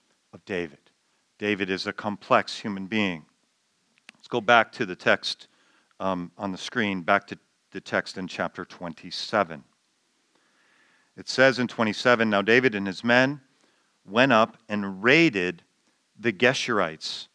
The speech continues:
the Girzites, and the Amalekites." So twenty-seven is describing David's in this outpost of Philistine territory, and what Philistine, the superpower Philistines did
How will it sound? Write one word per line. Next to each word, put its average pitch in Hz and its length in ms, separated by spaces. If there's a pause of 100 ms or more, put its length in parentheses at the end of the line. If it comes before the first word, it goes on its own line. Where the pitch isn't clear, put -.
(460)
the 120 100
Girzites, 110 920 (360)
and 110 180
the 113 200
Amalekites." 92 960 (1040)
So 92 320 (160)
twenty-seven 143 560
is 127 140
describing 107 640
David's 110 400
in 143 100
this 147 180
outpost 135 580
of 117 80
Philistine 123 480
territory, 98 640 (260)
and 110 140
what 113 140
Philistine, 147 840
the 110 100
superpower 139 720
Philistines 135 540
did 113 340